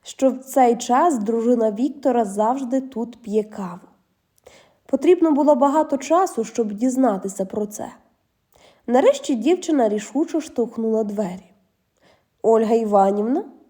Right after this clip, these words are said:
Жінка повільно підняла погляд від чашки кави, яку гіпнотизувала. «Слухаю вас», спокійно відповіла вона. «Мене звуть Тетяна, і я коханка вашого чоловіка»,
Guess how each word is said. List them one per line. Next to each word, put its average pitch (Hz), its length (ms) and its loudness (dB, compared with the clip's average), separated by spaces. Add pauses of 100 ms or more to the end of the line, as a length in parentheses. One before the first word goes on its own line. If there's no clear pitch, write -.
(540)
Жінка 269 400 2
повільно 269 520 4
підняла 214 420 0
погляд 226 540 0
від 202 220 -10
чашки 214 440 -6
кави, 240 560 -2 (300)
яку 226 360 0
гіпнотизувала. 233 880 -2 (920)
«Слухаю 269 560 2
вас», 170 380 -10 (380)
спокійно 220 640 0
відповіла 202 500 0
вона. 208 320 -2 (1040)
«Мене 247 500 2
звуть 262 400 -2
Тетяна, 208 560 -2 (880)
і 220 180 -6
я 247 640 2 (640)
коханка 311 640 4
вашого 196 500 0
чоловіка», 226 600 -4